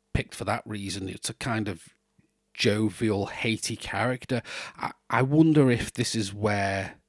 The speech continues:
Alan Moore got the idea of the comedian for Watchmen, because, I, I mean,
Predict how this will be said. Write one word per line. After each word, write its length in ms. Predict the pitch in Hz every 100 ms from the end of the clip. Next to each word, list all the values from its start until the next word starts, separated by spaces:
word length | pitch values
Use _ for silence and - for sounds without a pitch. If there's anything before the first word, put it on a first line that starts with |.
| _
Alan 300 | 120 123 104
Moore 360 | 104 113 127 127
got 220 | 110 -
the 140 | 110 98
idea 500 | 90 90 104 98 92
of 80 |
the 80 | -
comedian 680 | - 107 110 135 120 110 95 - - _ _ - -
for 520 | - - 92 92 90 92
Watchmen, 540 | 110 - - - 90 - _
because, 500 | 120 113 - 120 104 -
I, 180 | 113 98
I 40 |
mean, 300 | 113 107 95